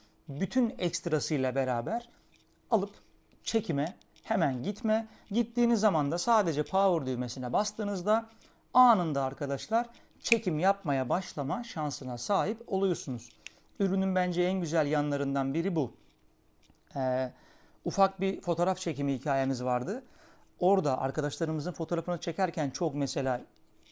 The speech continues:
benim hoşuma gitti. Hiç şey yapmadım. Hani işte cimbal, yani hemen basıyorsunuz düğmesine, pıt açılıyor.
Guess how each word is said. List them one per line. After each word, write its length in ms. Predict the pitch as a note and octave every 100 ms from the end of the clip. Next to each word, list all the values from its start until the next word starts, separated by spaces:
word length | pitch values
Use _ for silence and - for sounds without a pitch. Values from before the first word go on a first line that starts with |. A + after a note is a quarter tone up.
| -
benim 180 | C#3 C#3
hoşuma 280 | B2+ C3+ B2+
gitti. 340 | A#2+ - A3+ - - - - - -
Hiç 200 | B3+ -
şey 100 | A3+
yapmadım. 420 | G#3+ G#3+ B2+ G#2 _ _ _ _ _ _ _ _
Hani 300 | - F3 D#3+ - _
işte 180 | - D#3+
cimbal, 320 | B2+ F#3+ G3+ G3
yani 180 | - -
hemen 260 | A#3+ C4 A#3
basıyorsunuz 580 | C#4 D4 B3+ A#3+ G3 E3+
düğmesine, 460 | F#3 F3+ A3+ D4 -
pıt 180 | D4 -
açılıyor. 480 | B3+ B3+ B3+ A#3+